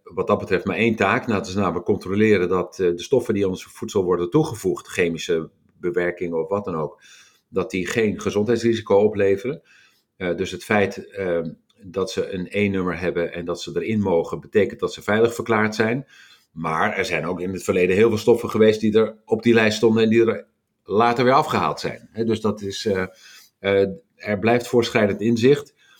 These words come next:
Eh, er is gedoe over die zoetstoffen, niet speciaal aspartame en zoetstoffen in het algemeen, wat dat in hoge hoeveelheden doet in je, eh, darmkanaal. Eh, daar, die bacteriën, die krijgen dat ook allemaal binnen en die worden daar een beetje ziekjes van.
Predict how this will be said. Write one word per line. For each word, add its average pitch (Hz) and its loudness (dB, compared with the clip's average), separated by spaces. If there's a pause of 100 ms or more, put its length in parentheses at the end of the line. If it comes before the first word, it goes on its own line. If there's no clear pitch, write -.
(160)
Eh, 104 0
er 113 2
is 143 0
gedoe 127 4
over 107 4
die 104 4
zoetstoffen, 135 2
niet 107 2
speciaal 85 0
aspartame 87 -4
en 87 -4
zoetstoffen 90 -6
in 87 -6
het - -8
algemeen, 95 -2
wat 90 -2
dat - -4
in 92 -10
hoge 104 0
hoeveelheden 95 0
doet 101 -8
in 98 -12
je, 85 -6 (360)
eh, 78 -6 (300)
darmkanaal. 123 0
Eh, - -10
daar, 82 -8 (120)
die 92 -8
bacteriën, 127 4 (400)
die 104 2
krijgen 104 0
dat 90 2
ook 117 6
allemaal 123 4
binnen 123 4
en 107 -2
die 90 0
worden 92 2
daar 95 0
een 98 -2
beetje 98 -4
ziekjes 104 -8
van. 117 0